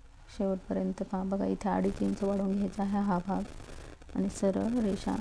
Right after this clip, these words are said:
आखून घ्यायची आहे आणि हा बॉक्स इथे तयार करायचा आहे बघा. आणि पुन्हा खालच्या साईडला एक इंच वाढवून घ्यायचा आहे बघा, एक इंच.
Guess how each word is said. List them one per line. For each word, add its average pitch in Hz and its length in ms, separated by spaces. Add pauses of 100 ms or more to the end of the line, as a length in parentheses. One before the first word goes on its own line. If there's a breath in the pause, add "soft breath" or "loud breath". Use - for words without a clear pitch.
(120)
आखून 190 320
घ्यायची 196 300
आहे 196 200 (220)
आणि 190 100
हा 196 140
बॉक्स 196 340
इथे 190 280
तयार 190 180
करायचा 190 400
आहे 196 140
बघा. 190 220 (800)
आणि 190 240
पुन्हा 214 560
खालच्या 196 340
साईडला 190 440
एक 196 240
इंच 190 280
वाढवून 196 420
घ्यायचा 202 340
आहे 196 120
बघा, 196 220 (1120)
एक 196 200
इंच. 180 320